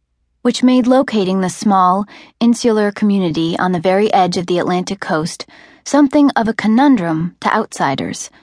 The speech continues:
who were known to wander in by chance, only to find it impossible to return. So that the place, with its remarkably empty silver sand beaches,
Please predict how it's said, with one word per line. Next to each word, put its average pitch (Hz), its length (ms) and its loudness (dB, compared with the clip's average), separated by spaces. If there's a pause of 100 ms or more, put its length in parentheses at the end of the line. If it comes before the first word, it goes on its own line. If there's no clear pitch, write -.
(260)
who 240 100 0
were 220 140 4
known 208 320 2
to 208 100 -2
wander 180 380 2
in 175 220 0
by 165 180 0
chance, 170 520 -4 (380)
only 247 260 4
to 190 120 0
find 175 240 -2
it 175 100 -4
impossible 175 800 -4
to - 100 -10
return. 156 540 -4 (640)
So - 180 -2
that 196 140 -4
the - 80 -4
place, 202 560 -2 (480)
with 208 80 2
its 226 200 0
remarkably 226 720 0
empty 196 440 -2
silver 208 400 -2
sand 196 420 -2
beaches, 170 560 -6